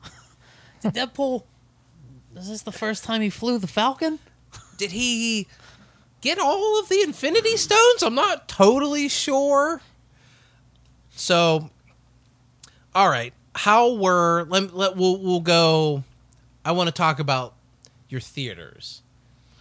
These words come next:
Speaker 2: How packed were your theaters? How were your crowds? Were they enthusiastic? Were they a bunch of assholes? Was it a fun time, a fun experience with your crowds? Like, what were your theaters like?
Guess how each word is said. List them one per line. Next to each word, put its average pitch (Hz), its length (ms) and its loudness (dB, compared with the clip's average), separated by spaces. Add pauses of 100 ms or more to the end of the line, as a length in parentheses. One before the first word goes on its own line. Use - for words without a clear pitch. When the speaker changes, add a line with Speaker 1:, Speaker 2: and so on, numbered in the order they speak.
(280)
Speaker 2:
How 185 200 0
packed 190 440 -4
were 220 160 -8
your 220 100 -8
theaters? 202 760 -4 (300)
How 147 220 -4
were 151 140 -8
your 131 160 -14
crowds? 208 640 -10
Were 123 100 -10
they 113 120 -10
enthusiastic? 139 1000 -8 (360)
Were 117 120 -10
they 98 360 -14 (500)
a 120 60 -16
bunch 139 240 -6
of 131 80 -8
assholes? 151 920 -4 (360)
Was 113 140 -14
it - 120 -20
a 85 60 -20
fun 202 420 -6
time, 202 580 -8
a 120 60 -12
fun 196 240 -6
experience 202 540 -6
with 202 160 -8
your 196 60 -14
crowds? 196 640 0
Like, 143 160 -6
what 170 160 -2
were 165 80 -4
your 139 280 -2 (200)
theaters 92 460 -8
like? - 320 -20